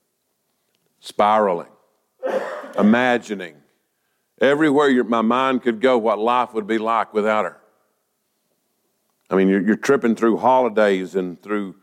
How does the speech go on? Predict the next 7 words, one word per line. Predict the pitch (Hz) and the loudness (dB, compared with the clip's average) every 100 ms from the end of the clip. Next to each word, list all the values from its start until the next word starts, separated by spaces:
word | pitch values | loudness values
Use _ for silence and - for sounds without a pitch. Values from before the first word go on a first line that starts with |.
| _ _ _ _ _ - | _ _ _ _ _ -2
you | 98 | 2
know, | 92 87 - _ _ - | 2 0 -6 _ _ -2
life, | 110 123 95 - _ _ _ _ _ _ _ _ _ _ _ _ _ _ _ - | 2 2 0 -6 _ _ _ _ _ _ _ _ _ _ _ _ _ _ _ -10
and | 87 | -2
she's | 104 98 | 0 2
not | 98 87 | 0 0
there. | 117 117 95 | 2 2 0